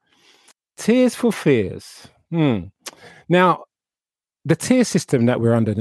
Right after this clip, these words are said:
right now, under tier five, at least in the U K, uh, it means a total lockdown. Only essential services generally open, supermarkets, et cetera. But let's define fear.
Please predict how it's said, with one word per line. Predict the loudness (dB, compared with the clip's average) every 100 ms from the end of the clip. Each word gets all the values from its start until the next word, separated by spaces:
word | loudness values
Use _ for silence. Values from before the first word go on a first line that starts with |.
| -4
right | -2 -2
now, | -4 -6 -4 -6
under | -4 -6
tier | -2 -2 -2
five, | 0 0 0 0
at | 0 0
least | 0 0
in | -2
the | -2
U | -4 -6 -2
K, | 0 0 -2 _ _ -10
uh, | -6 -6 -4
it | -2
means | 0 2 0
a |
total | 0 0 0 0
lockdown. | 0 0 -4 -8 -8 -6
Only | -2 0 -2 -6 _ _ _ _ _ -6
essential | 0 0 0 0
services | 0 0 -4 -6 -8 -4
generally | -2 0 -2
open, | -4 -4 -6
supermarkets, | -4 -4 -2 -4 -4 -8 -14
et | -18 -12
cetera. | -12 -10 -14 _ _ _ _ _ _ _ _ _ -20 -20 -20 _ _ _ _ _ _ _ -2
But | 0 0 -6 -4
let's | -4 0
define | -2 -2 -2 2 2 2
fear. | -4 -4 2 4 2 0